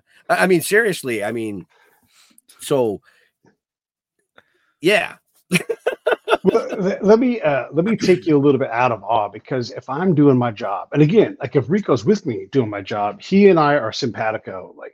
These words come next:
Speaker 2: i-, in a way that, like, it's so important for me. Like, let's say I fall in, and, and let's say Rico's not even from our country. Let's say he's from another country. He and I are gonna go for a walk. We're gonna walk for hours, and I'm gonna explain, like, what I'm trying to do, right?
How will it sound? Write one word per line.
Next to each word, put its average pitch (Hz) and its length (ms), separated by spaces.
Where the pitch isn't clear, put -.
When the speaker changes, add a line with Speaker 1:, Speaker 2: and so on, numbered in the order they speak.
Speaker 2:
i-, 156 140
in 165 100
a 156 80
way 156 240
that, 160 220
like, 127 160
it's - 160
so - 240
important 190 420
for - 80
me. 127 400
Like, 147 180
let's - 160
say 285 160
I 160 60
fall 139 280
in, 104 320
and, 131 280
and 135 100
let's 175 200
say 214 120
Rico's 151 380
not 135 120
even 120 160
from 113 300
our 104 140
country. 104 400
Let's 120 160
say 123 100
he's 117 100
from 117 120
another 101 180
country. 104 420
He 233 220
and 196 100
I 151 60
are 127 80
gonna 127 140
go 113 180
for 104 160
a 92 60
walk. 90 380
We're 143 140
gonna 151 160
walk 110 260
for - 160
hours, 104 440
and 113 80
I'm 139 120
gonna 156 140
explain, 131 720
like, 104 260
what 135 240
I'm 139 220
trying 120 360
to 104 120
do, 104 240
right? 107 340